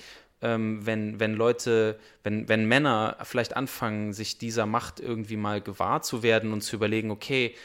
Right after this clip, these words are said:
was, was bedeutet diese, was für eine Verantwortung“, ich will jetzt nicht, <laughs> ich komme irgendwie immer wieder in dieses Spider-Man, immer in dieses Spider-Man-Spruch wieder, „Mit großer Macht kommt große Verantwortung.“ <laughs> Ähm,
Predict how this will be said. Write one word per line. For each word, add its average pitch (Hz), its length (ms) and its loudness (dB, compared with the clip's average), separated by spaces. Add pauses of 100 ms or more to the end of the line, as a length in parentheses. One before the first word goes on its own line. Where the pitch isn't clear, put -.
(180)
was, - 300 -4 (260)
was 117 280 -4
bedeutet 131 460 0
diese, 113 380 -2
was 113 140 -2
für - 80 -10
eine 117 80 -6
Verantwortung“, 117 720 -2 (240)
ich - 160 -12
will 113 80 2
jetzt - 100 -6
nicht, - 220 -2
<laughs> 127 60 -6
ich - 200 -8
komme 131 240 0
irgendwie 120 340 -4 (120)
immer 139 240 2
wieder 127 160 0
in 123 100 -2
dieses 120 300 0
Spider-Man, 117 680 6 (280)
immer 123 180 0
in 123 80 0
dieses 123 320 -2
Spider-Man-Spruch 127 640 2
wieder, 123 140 2
„Mit 131 160 0
großer 135 320 4
Macht 135 180 8
kommt 160 160 6
große 151 220 8
Verantwortung.“ 139 500 4
<laughs> - 1160 -4
Ähm, 131 260 4